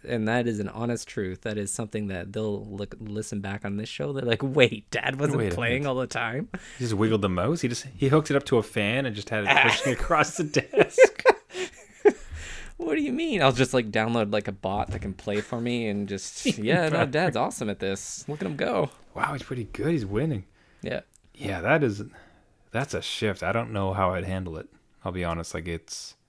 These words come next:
Speaker 2: 'cause they're just, this age is great. Mine are four and six, and it's just all in, all together, laughing. The energy, uh, the energy thing. As soon as you said it, I abs-,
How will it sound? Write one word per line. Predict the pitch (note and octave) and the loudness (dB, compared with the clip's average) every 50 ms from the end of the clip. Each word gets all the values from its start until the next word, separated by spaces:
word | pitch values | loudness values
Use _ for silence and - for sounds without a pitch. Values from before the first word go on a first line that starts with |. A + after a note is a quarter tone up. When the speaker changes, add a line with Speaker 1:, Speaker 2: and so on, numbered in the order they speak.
| _ _ _ _ _ - | _ _ _ _ _ -6
Speaker 2:
'cause | - G#2 | -2 0
they're | G2 G#2+ | 0 2
just, | G#2+ A#2+ A2+ - - - - - - _ _ _ _ _ _ _ _ - | 2 0 -2 -4 -4 -10 -12 -18 -20 _ _ _ _ _ _ _ _ 0
this | A2 A2 C3 - - | 2 2 4 6 6
age | C3 A2+ G2+ | 4 4 4
is | G2 F#2 | 2 0
great. | - - G#2 G2+ F#2 F2+ - - - - | 0 2 2 2 2 0 -2 -6 -4 -2
Mine | F#2 F2 F2 | 0 0 0
are | F2 | -2
four | - - F2 E2 | -4 -4 -4 -4
and | D#2+ D#2+ - | -4 -4 -2
six, | - C#3 C3+ B2+ - - - | 0 0 0 0 -2 -10 -14
and | - G#2 F2+ F2 E2+ E2+ | -10 -8 -6 -6 -4 -6
it's | E2 D#2+ - | -6 -8 -6
just | - - F2 E2+ - - _ _ _ _ _ _ _ _ _ _ _ _ _ _ - | -4 -4 -4 -4 -6 -10 _ _ _ _ _ _ _ _ _ _ _ _ _ _ 2
all | B2 A2+ G#2 G#2+ G#2 | 4 6 6 6 6
in, | G2+ G2 G2 F#2+ | 4 4 2 2
all | F#2+ F#2 | 0 0
together, | F2 - F#2 F2 F#2 F2+ F2 F2 F2 E2+ E2+ E2+ - - _ - | -2 -2 0 2 2 2 2 0 0 -2 -2 -4 -6 -10 _ -8
laughing. | F2+ F2 F2 E2+ E2+ - - F#2+ F2+ | -4 0 0 0 0 0 -2 -4 0
The | F2+ G#2 B2 | 4 6 6
energy, | C#3 C#3 A#2+ G#2+ A2+ | 6 6 2 0 -4
uh, | A2 G#2 G2+ - | -6 -6 -2 2
the | A2+ B2 | 4 6
energy | D#3 E3 C#3+ B2+ | 6 6 4 2
thing. | A#2+ - - A#2 G#2+ | 2 2 2 2 2
As | G2+ - | 0 0
soon | - A#2 | 0 -2
as | G#2 | -2
you | F#2+ - | -2 -4
said | - G#2 F#2+ | -4 -4 -2
it, | F#2+ | -2
I | F2+ E2+ E2+ D#2 - - - | -2 -4 -4 -6 -10 -16 -18
abs-, | - - - - | -16 -14 -14 -14